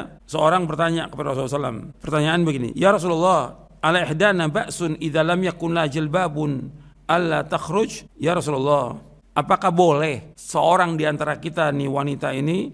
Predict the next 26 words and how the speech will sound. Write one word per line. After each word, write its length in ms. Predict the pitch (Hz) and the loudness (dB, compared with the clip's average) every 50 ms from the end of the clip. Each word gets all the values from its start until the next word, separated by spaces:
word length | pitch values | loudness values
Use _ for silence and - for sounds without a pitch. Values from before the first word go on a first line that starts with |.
| - _ - | -12 _ 0
yang 240 | 143 160 160 165 160 | 0 2 2 2 0
tidak 320 | 147 175 185 208 220 208 | 0 2 2 2 2 0
punya 240 | 165 180 180 175 160 | -2 -2 0 0 0
jilbab, 840 | 151 127 165 165 160 147 143 180 196 196 196 - - - - - _ _ | 0 0 0 0 0 2 2 2 2 2 0 -4 -12 -20 -20 -20 _ _
boleh 400 | - 165 151 165 196 220 247 233 | -2 2 4 6 6 6 4 4
tidak 240 | 262 247 226 190 | 2 2 2 2
untuk 160 | 175 180 175 - | 2 0 -2 -2
tidak 240 | 175 165 - - | -4 -4 -4 -4
keluar 480 | 165 165 165 143 123 117 110 113 - - - - | -4 -4 -2 -2 -2 -4 -6 -10 -16 -18 -10 -8
karena 200 | 160 190 214 247 | -8 -6 -4 -4
nggak 80 | 269 262 | -4 -4
punya 80 | 262 220 | -4 -2
jilbab?" 360 | 226 240 220 165 135 117 - - - - - - _ _ | -2 -2 -2 -2 -4 -4 -6 -12 -20 -20 -20 -20 _ _
Maka 560 | - 143 143 - 190 202 214 - - - - - - | -6 -4 0 2 2 2 2 -2 -6 -12 -12 -6 -4
Nabi 320 | 151 156 151 151 160 156 | -2 -2 -2 -2 -2 -2
menjawab 360 | 147 139 170 175 175 165 156 | 2 2 2 4 4 2 2
sallallahu 240 | 156 - 147 147 139 | 2 0 0 0 0
alaihi 80 | 156 165 | 0 0
wasallam, 260 | 175 185 190 185 185 185 - - - - - _ _ _ - | 2 2 2 2 0 -2 -6 -10 -14 -20 -20 _ _ _ 0
"Litulbisaha 1080 | 151 165 160 160 175 170 160 151 147 175 196 185 - 185 180 170 165 170 180 185 185 185 185 185 185 - - - - _ _ _ _ - | 0 0 2 4 2 2 2 2 0 -2 -4 -2 0 0 2 2 2 2 2 2 2 0 0 -2 -4 -8 -12 -18 -20 _ _ _ _ -10
atau 240 | 120 120 - 147 | -10 -4 -2 -2
di-, 200 | 147 139 139 - - - - | -2 -2 -4 -6 -8 -8 -6
litulbisha 760 | 135 135 135 156 151 151 180 208 - - 165 175 175 160 143 | -6 -4 -2 -2 -2 -2 -2 -4 -2 0 0 2 2 0 0
sahibatuha 920 | - - 170 160 147 - - 175 180 160 185 180 196 196 175 185 196 190 170 | -2 -2 0 0 0 -2 -6 -6 -2 -2 -2 0 0 0 2 2 2 2 2
min 160 | 165 160 151 | 0 0 0
jilbabiha 1080 | 139 156 170 160 147 156 151 151 151 156 160 151 156 160 160 156 151 147 147 156 - | 0 0 -2 -2 0 0 0 0 0 0 0 2 2 2 2 2 0 -2 -6 -10 -14